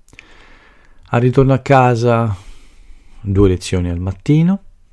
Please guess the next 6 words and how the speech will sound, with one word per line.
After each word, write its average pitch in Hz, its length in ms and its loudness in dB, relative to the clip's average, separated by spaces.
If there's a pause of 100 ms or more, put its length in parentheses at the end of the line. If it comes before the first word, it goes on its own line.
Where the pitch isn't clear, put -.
(840)
poi 95 220 -2
una 87 200 -4
pausa, 85 640 -6 (720)
eh, - 60 -12 (600)
abbastanza 90 600 -4
lunga, 98 500 0